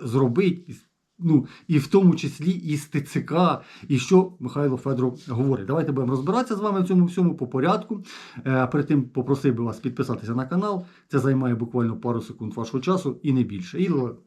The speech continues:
авансом лайкос поставте, такий палець догори, я буду вам дуже вдячний. Отже, шановні глядачі, приз-, призначили,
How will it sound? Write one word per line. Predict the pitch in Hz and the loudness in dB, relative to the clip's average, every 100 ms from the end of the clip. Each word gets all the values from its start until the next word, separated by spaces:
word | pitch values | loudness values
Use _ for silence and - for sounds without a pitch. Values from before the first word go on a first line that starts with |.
| _ | _
авансом | 127 135 123 117 107 | -2 0 0 -2 0
лайкос | 139 139 226 | 0 0 -4
поставте, | - 180 - 165 123 131 117 _ | -2 -6 -2 -2 -2 -6 -8 _
такий | 127 131 | -8 -6
палець | 131 120 107 | -2 -2 0
догори, | 120 117 123 117 - - - - | 0 2 0 -2 -6 -20 -14 -2
я | 156 | 0
буду | 135 135 117 | 2 0 -2
вам | 110 | 0
дуже | 123 120 113 | 0 0 -4
вдячний. | 113 107 117 151 113 - 107 90 - | -10 -6 2 2 2 -4 -14 -14 2
Отже, | 196 117 107 | 4 4 -2
шановні | - 156 220 190 | -4 0 2 2
глядачі, | 131 156 170 175 104 - _ _ _ _ _ _ _ _ - - _ _ _ _ _ _ _ - | 0 0 -2 -2 -8 -12 _ _ _ _ _ _ _ _ -20 -20 _ _ _ _ _ _ _ -2
приз-, | 143 143 143 _ | 0 0 -6 _
призначили, | 147 143 147 120 113 110 | 0 2 0 -2 -4 -6